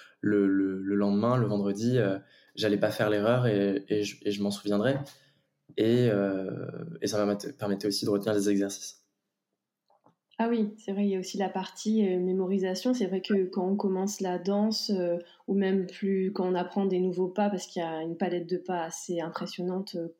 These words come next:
Speaker 2: dans la danse classique, c'est très varié. Euh, c'est vrai que il faut, euh, avant que les automatismes s'installent,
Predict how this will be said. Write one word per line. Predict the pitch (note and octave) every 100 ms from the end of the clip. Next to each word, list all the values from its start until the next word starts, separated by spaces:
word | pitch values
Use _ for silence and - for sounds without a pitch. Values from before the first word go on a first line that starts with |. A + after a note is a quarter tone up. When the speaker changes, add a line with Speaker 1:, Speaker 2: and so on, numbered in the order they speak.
| -
Speaker 2:
dans | F3
la | D#3+
danse | E3+ E3+
classique, | - E3+ - B3
c'est | -
très | G3+ F3
varié. | E3 E3 F#3+ C#4+ - - - - _ F#3+
Euh, |
c'est | F3+ F#3
vrai | G3+ A3
que | G#3+ F#3 F3+ E3+ E3+ E3 - - _ _ _ _ -
il | G3
faut, | - G#3+ G#3+ G3+
euh, | F#3
avant | G3 G3+
que | A3
les | G#3+ G3+
automatismes | G#3+ G#3+ G3+ G3+ A3+ G#3+ F#3+
s'installent, | - F3+ - - A3+ C4 C#4